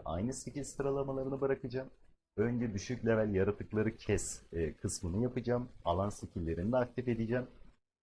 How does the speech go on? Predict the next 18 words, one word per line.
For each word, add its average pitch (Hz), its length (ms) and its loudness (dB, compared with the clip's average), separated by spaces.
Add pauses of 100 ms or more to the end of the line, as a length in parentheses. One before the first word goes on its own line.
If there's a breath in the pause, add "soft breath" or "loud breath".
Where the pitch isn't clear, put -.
(140)
Muhtemelen 143 540 0
burada 139 180 0
full 139 240 -4
int'e 131 300 0
biraz 123 260 2
dezavantaj 117 560 2
olacak. 78 320 -2
Onun 90 260 0
demeyi 92 440 0
bir 113 120 -4
tık - 140 -4
daha 101 120 4
yüksek 95 420 -2
olacağı 110 360 2
için 117 300 -4
yaratıklar 101 500 2
onu 101 300 0
dönebilir. 107 460 4